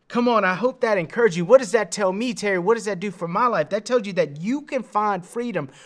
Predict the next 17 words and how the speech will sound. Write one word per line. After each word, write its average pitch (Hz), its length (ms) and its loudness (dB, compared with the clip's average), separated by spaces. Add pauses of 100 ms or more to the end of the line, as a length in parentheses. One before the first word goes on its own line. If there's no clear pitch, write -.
(160)
right 208 480 -2
where 175 180 0
you 156 300 -2
are 226 300 -2
today, 151 400 -2
that 170 180 -6
he 233 140 -4
doesn't 254 240 2
have 226 180 -2
to 170 100 -2
rescue 202 500 -6
you 185 180 -6
first. 180 400 -2 (240)
He 254 240 -4
will 196 180 -2
come 214 340 -6
into 190 500 -4